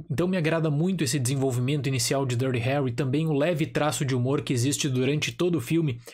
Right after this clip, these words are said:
baseado justamente nas ações do Harry, que, por exemplo, não quer rasgar sua calça de trinta dólares. Não dá pra esconder, no entanto, que é um filme polêmico e essa polêmica sustenta os debates contemporâneos também em torno desse filme.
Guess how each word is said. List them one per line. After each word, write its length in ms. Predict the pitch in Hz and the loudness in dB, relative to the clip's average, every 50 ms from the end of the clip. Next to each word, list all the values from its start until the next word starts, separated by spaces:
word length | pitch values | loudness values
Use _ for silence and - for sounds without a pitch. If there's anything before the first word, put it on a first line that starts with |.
| - _ _ - | -20 _ _ -2
baseado 640 | 123 135 147 147 131 123 139 147 156 175 180 175 170 | 0 0 2 2 0 0 0 0 0 0 0 0 0
justamente 680 | 131 139 170 - - 196 165 147 156 170 165 - - | 0 0 0 0 0 0 0 0 0 0 0 0 0
nas 220 | 165 156 156 147 151 | 0 0 0 0 0
ações 420 | 151 139 - - 175 185 185 151 | 0 0 0 0 0 0 0 0
do 80 | 160 143 | 0 0
Harry, 260 | 120 151 151 143 131 | 0 0 0 0 -2
que, 120 | 117 - | -2 -4
por 180 | 120 143 165 160 | -2 0 0 2
exemplo, 500 | 165 131 123 151 185 185 156 147 120 117 117 - - _ - | 2 2 2 0 0 0 0 -2 -2 -4 -6 -14 -14 _ -4
não 160 | 139 151 170 | -2 -2 0
quer 140 | 156 160 147 | 0 0 0
rasgar 360 | 139 165 147 127 131 139 143 | 0 0 0 0 0 0 0
sua 160 | 123 156 139 | -2 -2 -2
calça 300 | - 147 143 139 - 160 | 0 0 -2 0 0 -2
de 120 | 131 123 | -2 -2
trinta 360 | - - - 156 160 160 170 151 | -2 -2 -2 0 0 0 0 0
dólares. 640 | 139 147 147 143 131 120 113 110 104 - - - - - | 2 2 2 2 2 2 0 0 0 -2 -4 -4 -2 -2
Não 180 | 156 196 202 | 0 0 0
dá 120 | 170 151 139 | 0 0 0
pra 180 | 117 131 127 | 0 0 0
esconder, 380 | 117 - - 147 123 120 127 139 | 0 -2 -2 0 0 2 2 2
no 80 | 135 | 2
entanto, 420 | 120 117 117 120 160 175 165 - 120 | 0 0 0 0 0 0 0 -2 -2
que 80 | 117 | -2
é 60 | 151 147 | -2 -2
um 80 | 143 | -2
filme 260 | - - 147 135 123 | -2 -2 0 0 0
polêmico 640 | 117 117 123 123 131 160 185 185 190 180 180 190 185 | 0 0 0 0 2 2 2 0 0 -2 -2 -2 0
e 100 | 160 139 | 0 0
essa 220 | 135 139 - - 120 | 0 0 0 -2 -2
polêmica 640 | 117 135 131 127 147 170 180 180 185 175 - 180 | -2 0 0 2 2 2 2 0 0 0 0 -2
sustenta 520 | 170 - 175 - - - 160 156 151 151 | -2 0 0 -2 -2 0 0 -2 0 -2
os 80 | 151 135 | -2 0
debates 460 | 131 151 135 123 131 131 131 - - | 0 0 0 2 0 0 0 -2 -4
contemporâneos 840 | - - 147 131 117 147 147 131 147 135 127 135 139 143 135 123 - | -2 -2 -2 0 0 -2 0 0 0 2 2 2 0 0 -2 -2 -2
também 460 | - 139 123 123 135 147 156 170 156 - _ _ - | -2 0 0 2 0 0 0 -2 -4 -6 _ _ -6
em 140 | 147 143 147 | -4 -4 -2
torno 420 | 147 - 147 135 135 143 147 139 | -2 0 0 0 2 0 0 0
desse 280 | 131 139 139 - - 156 | 0 0 0 0 -2 -2
filme. 420 | - - 170 165 143 123 117 117 | -2 0 0 2 2 0 0 -2